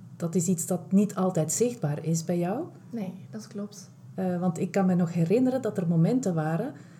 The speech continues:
Speaker 1: ehm, dat we in gesprek waren en dat ik het helemaal aan jou niet kon zien, maar dat je dan vertelde dat op een schaal van één tot tien, dat is me zo bijgebleven, dat jouw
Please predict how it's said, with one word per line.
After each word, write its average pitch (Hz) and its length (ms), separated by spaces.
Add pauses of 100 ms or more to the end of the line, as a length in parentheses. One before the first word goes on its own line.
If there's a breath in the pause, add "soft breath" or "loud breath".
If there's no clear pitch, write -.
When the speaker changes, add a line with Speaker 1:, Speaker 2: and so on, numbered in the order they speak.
(220 loud breath)
Speaker 1:
ehm, 180 680
dat 190 180
we 190 160
in 175 160
gesprek 196 440
waren 185 380
en 190 100
dat 185 140
ik 180 120
het 180 120
helemaal 220 460
aan 180 120
jou 185 200
niet 214 280
kon 160 220
zien, 202 360 (180)
maar 185 180
dat 175 140
je 170 100
dan 190 340 (200)
vertelde 190 540
dat 185 200
op 170 120
een 165 60
schaal 190 320
van 160 180
één 190 200
tot 165 200
tien, 226 240
dat - 160
is 170 120
me 156 100
zo 165 180
bijgebleven, 160 760 (680 loud breath)
dat 214 180
jouw 196 160